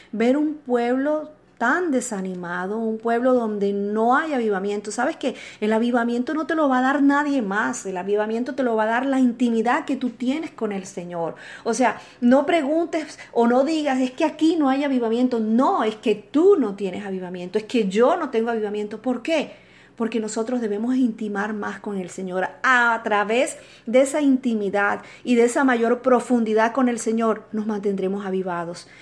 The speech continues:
Seremos piedras vivas. Nosotros seremos esa, esas piedras que Dios necesita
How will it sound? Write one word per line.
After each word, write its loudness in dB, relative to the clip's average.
Seremos -2
piedras 0
vivas. -4
Nosotros -2
seremos -2
esa, -4
esas -4
piedras -2
que -8
Dios -4
necesita 0